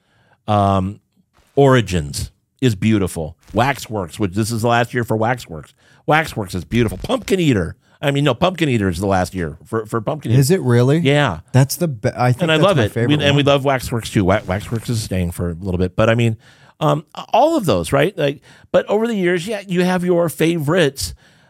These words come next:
Speaker 1: but no, nothing has ever stood, stood out as my favorite.
Speaker 2: Mm-hmm.
Speaker 1: Like, there are favorite home haunts that we
Speaker 2: Yeah.
Speaker 1: go to every year. Rotten Apple is a favorite home haunt in Burbank,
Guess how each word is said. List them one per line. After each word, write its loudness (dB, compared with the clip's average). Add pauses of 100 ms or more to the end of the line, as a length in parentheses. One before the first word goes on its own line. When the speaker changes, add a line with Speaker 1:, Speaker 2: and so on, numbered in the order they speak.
(140)
Speaker 1:
but -2
no, 2
nothing 0
has 0
ever 0
stood, -2
stood 0
out 0
as 0 (600)
my 4
favorite. -4 (240)
Speaker 2:
Mm-hmm. -6 (280)
Speaker 1:
Like, 0
there 2
are 2
favorite 0
home 0
haunts -8 (200)
that -2
we 0
Speaker 2:
Yeah. -2
Speaker 1:
go 4
to 0
every 2
year. -4 (400)
Rotten 2
Apple -4
is -2
a 4
favorite 2
home -2
haunt -4
in -4
Burbank, -2